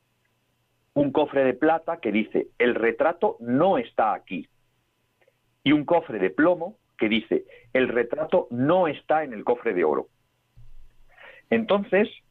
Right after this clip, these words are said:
lo que, lo que decía Porcia es que solo, como mucho, uno de los tres enunciados de los, de los cofres era verdadero. Como mucho uno.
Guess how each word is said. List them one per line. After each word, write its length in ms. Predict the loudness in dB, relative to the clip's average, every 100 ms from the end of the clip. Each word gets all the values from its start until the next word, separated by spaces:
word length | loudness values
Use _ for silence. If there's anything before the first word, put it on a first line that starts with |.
| _ -20 _ _
lo 320 | 2 2 0
que, 960 | 0 2 2 2 2 2 2 2 0 -4 _
lo 220 | 2 2
que 500 | 2 0 2 2 2 0
decía 320 | -2 0 0
Porcia 500 | 2 0 0 0 0 -2 _ _ -2
es 220 | 0 0 -4 _ _ _ _ _ _
que 180 | -2 -2 0 0
solo, 380 | 2 0 -2 -10 _ _ _ -4
como 300 | -2 0 0
mucho, 500 | 2 0 0 -4 -4 _ _
uno 360 | 2 4 2 0
de 100 | 0
los 180 | -2 -2
tres 220 | -4 0
enunciados 600 | 0 0 0 2 2 0
de 120 | 0
los, 400 | 4 4 2 -4 -8 -18 -20 _ _ _ _ _
de 140 | -2 0
los 220 | 2 0
cofres 420 | -2 -2 -2 -4 -4 _ _ -2
era 180 | 0
verdadero. 500 | 0 0 -2 -2 -8 -12 _ _ _ _ _ _ _ _ _ _ _ _ _ _ _ _
Como 220 | -4 0 0
mucho 320 | -2 0 0
uno. 320 | 0 -4 -12